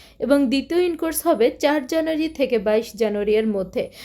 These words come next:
তো আপনারা যারা অনার্স চতুর্থ বর্ষে রয়েছেন, আপনারা আপনাদের প্রত্যেকের কলেজে যোগাযোগ রাখবেন। আপনাদের কিন্তু এই নির্ধারিত বেঁধে দেওয়া সময়ের মধ্যে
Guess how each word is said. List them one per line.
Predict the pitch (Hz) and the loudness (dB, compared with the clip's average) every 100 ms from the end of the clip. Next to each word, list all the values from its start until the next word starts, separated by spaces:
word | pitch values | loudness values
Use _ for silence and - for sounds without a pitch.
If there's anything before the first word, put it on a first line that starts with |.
| - - | -14 2
তো | |
আপনারা | 254 294 330 330 | 4 4 0 -2
যারা | 339 339 | 0 0
অনার্স | - 240 233 233 | 0 -2 -4 -8
চতুর্থ | 240 254 269 | -8 -8 -4
বর্ষে | 285 302 294 277 | 0 0 0 2
রয়েছেন, | 220 202 - | 2 2 -4
আপনারা | 311 220 208 | -4 -4 -2
আপনাদের | 208 214 214 | -2 -2 -6
প্রত্যেকের | 220 262 262 302 302 302 | 0 0 2 0 -2 -2
কলেজে | 254 220 202 220 | 2 2 0 0
যোগাযোগ | 214 226 262 240 | 2 2 0 2
রাখবেন। | 247 196 254 453 - - - | 0 2 -2 -2 -10 -20 -10
আপনাদের | - 247 269 254 254 | -2 2 2 2 0
কিন্তু | 240 220 | -2 2
এই | 277 | 4
নির্ধারিত | 262 254 254 302 294 | 4 0 0 -4 0
বেঁধে | 294 214 208 247 | 2 2 2 2
দেওয়া | 220 | 0
সময়ের | 220 - 226 233 220 | -2 -2 0 0 0
মধ্যে | 208 185 | -2 0